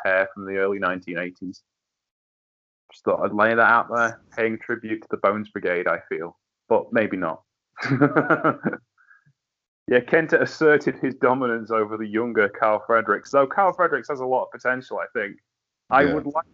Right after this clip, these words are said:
Speaker 1: to have seen it slightly less on the nose with the nod to the Native American heritage, 'cause it's slightly too Tatanka for my liking.
Speaker 2: Mm.
Speaker 1: Yeah, but that's just me. That's Kobe can wear what he wants, as long as he has good wrestling matches, and he, he's doing a good job.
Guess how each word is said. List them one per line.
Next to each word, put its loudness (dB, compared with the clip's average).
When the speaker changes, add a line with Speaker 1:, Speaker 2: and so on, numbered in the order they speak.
Speaker 1:
to -4
have -12
seen -4
it -4
slightly -2
less 0
on -4
the -10
nose -2
with -12
the -6
nod -4
to -12
the -2
Native -4
American 0
heritage, 2
'cause -16
it's -20
slightly 0
too -6
Tatanka -6
for -20
my -2
liking. -4
Speaker 2:
Mm. -2
Speaker 1:
Yeah, -2
but 4
that's 2
just -6
me. -8
That's 0
Kobe -2
can -10
wear 2
what -2
he -8
wants, -4
as -16
long -6
as -12
he -4
has -2
good -4
wrestling -2
matches, -10
and -12
he, -6
he's -4
doing -2
a -6
good -2
job. 2